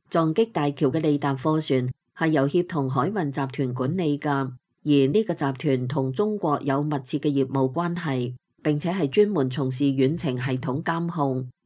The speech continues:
報道話，呢個集團係一個響全球運營嘅大型船舶管理公司，而響佢哋管理嘅六百幾艘船隻中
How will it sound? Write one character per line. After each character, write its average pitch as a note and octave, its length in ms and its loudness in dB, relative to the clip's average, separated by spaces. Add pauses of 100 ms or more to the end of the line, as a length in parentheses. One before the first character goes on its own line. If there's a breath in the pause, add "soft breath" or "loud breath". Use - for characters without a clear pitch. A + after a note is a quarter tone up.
(120)
報 D#3+ 160 4
道 D3 240 2
話， C3+ 260 2 (220)
呢 G#3 140 6
個 F#3+ 100 2
集 D#3 80 -4
團 C#3+ 420 0
係 D#3 120 0
一 F#3 140 0
個 F3 140 0
響 D3 300 0
全 C3+ 220 -2
球 B2+ 260 0
運 C#3+ 220 0
營 C3 160 -2
嘅 D3+ 80 0
大 D3+ 200 -2
型 C#3 200 -2
船 B2+ 260 -2
舶 D3+ 200 -2
管 C#3 200 -4
理 D#3 160 0
公 E3 240 -2
司， E3+ 160 -4 (520)
而 D3+ 80 4
響 D3 240 0
佢 E3 140 0
哋 C#3 180 0
管 C3 260 -2
理 F3+ 120 0
嘅 D3+ 80 -2
六 C#3+ 140 0
百 D3+ 180 -2
幾 D3 220 0
艘 D3+ 200 -2
船 B2+ 240 -2
隻 C#3+ 200 0
中 E3+ 260 -2